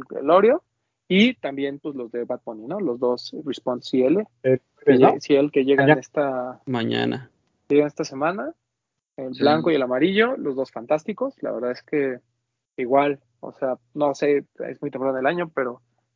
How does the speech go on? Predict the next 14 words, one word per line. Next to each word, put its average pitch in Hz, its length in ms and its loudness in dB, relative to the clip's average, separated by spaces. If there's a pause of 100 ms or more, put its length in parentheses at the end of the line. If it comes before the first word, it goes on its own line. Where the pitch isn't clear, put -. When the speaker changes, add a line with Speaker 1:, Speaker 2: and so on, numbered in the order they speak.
Speaker 1:
top 156 180 2
de 147 80 4
medio 147 320 0
año, 220 320 -2 (340)
mira, 147 180 2
top 220 120 2
de 226 120 0
medio 214 220 -2
año, 156 240 -8 (100)
Concepts, 165 540 -10 (720)
el 123 80 -16
Bad 156 160 -6
Bunny 165 220 -6
Response 139 440 -12